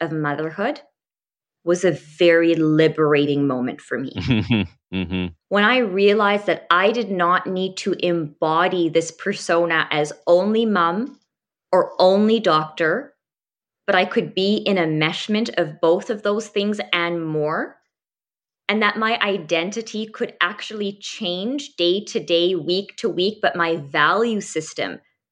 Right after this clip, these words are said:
Speaker 1: is somewhat fixed, that was liberating to me.
Speaker 2: Mm.
Speaker 1: Because there are many days where I am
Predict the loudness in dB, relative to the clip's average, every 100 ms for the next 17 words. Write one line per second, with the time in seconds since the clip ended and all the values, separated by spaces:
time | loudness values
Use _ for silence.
0 | _ _ _ -6 -4 -6 -4 -4 -6 -6
1 | -4 -4 -4 -12 -20 -20 _ _ -6 0
2 | 2 0 -4 -18 -8 -8 -4 -4 -4 -6
3 | -8 -10 -14 -14 -14 -14 -18 _ _ _
4 | _ _ _ -4 0 2 4 4 4 4
5 | 4 2 2 2 2 0 -2 0 2 2
6 | 2 0 0